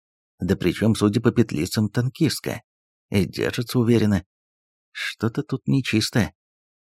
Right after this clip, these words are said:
Чутье взвыло, и капитан решил не рубить с плеча, а сначала все выяснить и только потом принимать решение. Похоже, эта девка не так проста,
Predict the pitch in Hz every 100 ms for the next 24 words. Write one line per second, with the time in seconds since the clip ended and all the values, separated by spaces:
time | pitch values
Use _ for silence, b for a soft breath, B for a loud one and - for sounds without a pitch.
0 | _ _ _ _ _ 104 90 85 127 143
1 | 104 87 - 143 180 170 156 143 131 120
2 | 151 143 135 143 131 127 123 107 113 -
3 | 101 98 - 62 - _ _ _ _ _
4 | _ 87 - 80 - 170 151 - 101 80
5 | 62 85 117 - 190 185 - _ _ _
6 | _ 98 95 131 - - 165 - 131 135
7 | 131 135 110 113 123 120 71 62 57 -
8 | - _ _ _ _ _ _ _ _ _
9 | _ _ _ _ - 95 - 107 139 123
10 | 127 131 120 127 127 - 123 117 120 -
11 | 117 - 127 123 92 71